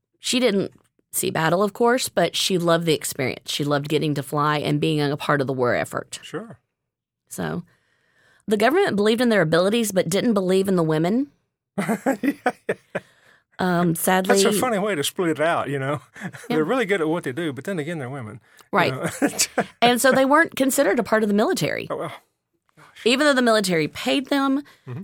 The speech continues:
Speaker 1: they received no health benefits. They were responsible for their own uniforms, um, and they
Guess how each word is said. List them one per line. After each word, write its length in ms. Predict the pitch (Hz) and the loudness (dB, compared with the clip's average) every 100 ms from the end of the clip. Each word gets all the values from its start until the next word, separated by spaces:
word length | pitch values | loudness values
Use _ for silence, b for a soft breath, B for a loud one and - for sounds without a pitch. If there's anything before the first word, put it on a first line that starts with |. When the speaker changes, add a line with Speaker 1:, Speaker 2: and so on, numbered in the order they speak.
| 196 | -2
Speaker 1:
they 120 | 202 | 0
received 400 | 180 175 160 160 | 2 0 -2 0
no 220 | 160 180 | 2 4
health 280 | 202 196 196 | 2 0 0
benefits. 640 | 208 202 - 208 196 - - | 0 0 0 2 2 0 -2
They 120 | 165 | 0
were 120 | 151 | 0
responsible 560 | 139 - 156 151 - 160 | -2 -2 -2 -4 -2 -4
for 140 | - | -4
their 100 | 143 | -2
own 180 | 123 117 | -2 0
uniforms, 1000 | 160 208 208 226 226 214 214 208 214 - - _ _ _ _ _ _ 170 | 0 0 0 2 2 4 2 0 -2 -6 -12 _ _ _ _ _ _ 2
um, 240 | 175 165 | 4 4
and 180 | 156 165 | 4 4
they 440 | 180 180 175 151 | 4 4 2 -2